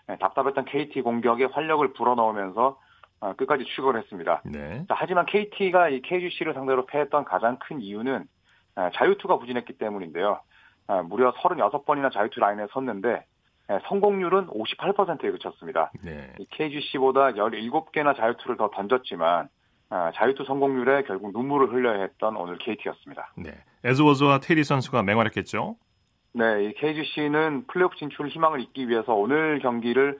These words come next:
Speaker 1: 예, 꼭 잡아야 했습니다. 그리고 승리를 따냈는데 그 중심에는, 어, 저스틴 에드워즈와 레이션 테리가 있었습니다.
Speaker 2: 네.
Speaker 1: 이 에드워즈는 이십오 득점, 그리고 테리는 삼십 점을 올리면서,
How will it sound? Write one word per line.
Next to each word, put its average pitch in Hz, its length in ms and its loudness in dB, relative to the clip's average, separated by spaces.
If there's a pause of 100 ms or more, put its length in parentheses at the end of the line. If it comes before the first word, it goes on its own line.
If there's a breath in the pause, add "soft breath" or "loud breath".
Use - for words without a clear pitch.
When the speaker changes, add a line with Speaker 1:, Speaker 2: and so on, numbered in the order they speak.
(320 soft breath)
Speaker 1:
예, 101 60 -8
꼭 - 200 -4
잡아야 127 360 2
했습니다. 90 500 -6 (340 soft breath)
그리고 131 260 0
승리를 143 340 -2
따냈는데 123 500 0
그 139 120 -8
중심에는, 147 600 -4 (400 soft breath)
어, 95 200 -2
저스틴 120 360 0
에드워즈와 120 720 2
레이션 120 420 0
테리가 131 300 0
있었습니다. 78 640 -4
Speaker 2:
네. 73 340 -10
Speaker 1:
이 - 60 -4
에드워즈는 135 500 2
이십오 113 360 -2
득점, 104 420 -2
그리고 110 260 -4
테리는 160 380 -4
삼십 185 340 -4
점을 143 240 0
올리면서, 104 680 0